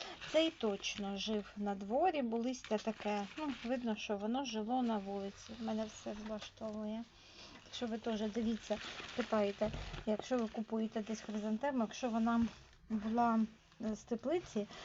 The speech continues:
то, м, краще її посадити в кашпо, в горшечок, і щоб вона зимувала у вас в підвалі, десь в прохолодному місці, треба попідливати. І так вона у вас збережеться до весни.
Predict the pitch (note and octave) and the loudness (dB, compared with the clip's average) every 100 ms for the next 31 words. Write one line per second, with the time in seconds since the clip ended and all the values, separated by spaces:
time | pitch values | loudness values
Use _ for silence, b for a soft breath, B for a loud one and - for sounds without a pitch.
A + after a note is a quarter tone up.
0 | B B - A#3+ A#3+ A#3 A3+ - - B3 | B B 0 4 8 8 6 2 -8 -2
1 | A3+ G#3 A#3 B3 - - A3 A3 A3 G#3+ | -2 0 2 2 4 4 6 6 4 0
2 | A3 G#3 G#3+ - G3+ - A3 - - F4 | 2 2 2 2 -2 2 0 0 4 6
3 | E4+ G#3+ B3 D#4+ - C#4 A3+ A#3+ A3 F#3+ | 6 6 8 8 6 2 2 -2 -2 -4
4 | - C#4 D#4 D#4 D#4 B B B - G#3+ | -4 0 2 2 0 B B B -4 -2
5 | G#3+ A3 A3+ A3+ A#3+ B3 G#3 G#3+ G#3 G3 | -2 2 4 4 4 2 2 2 2 2
6 | G#3+ A3+ A3+ G#3+ G#3 G3+ G#3+ G#3+ A3 - | 4 4 6 4 4 2 2 2 0 -6
7 | - - G3+ G3 A#3 C4 B3 B3 B3 B | -8 -2 -2 2 2 2 2 2 0 B
8 | B B - - A3 G#3 A3+ G#3+ G#3 G#3 | B B -2 0 0 0 2 4 4 4
9 | G#3+ B3+ F#4+ - - A#3 A3 A3+ G#3+ - | 4 4 2 0 -4 -2 0 0 0 -2
10 | G#3 A#3 A3 A#3 C#4+ E4+ - C#4 C#4 B | -6 -2 2 2 6 4 4 2 2 B
11 | B B B B B - - - - - | B B B B B -20 -20 -20 -20 -20
12 | - - C4+ C#4 B3+ A#3 A3 G#3 A3 G#3 | -20 -6 -4 0 0 2 2 2 0 0
13 | A3+ A#3 B3 B3 A#3+ G#3 G#3+ C4 C4 A#3 | 0 2 0 -2 -2 0 6 6 6 2
14 | A3+ - A3 A3 G#3+ | -2 -4 2 4 4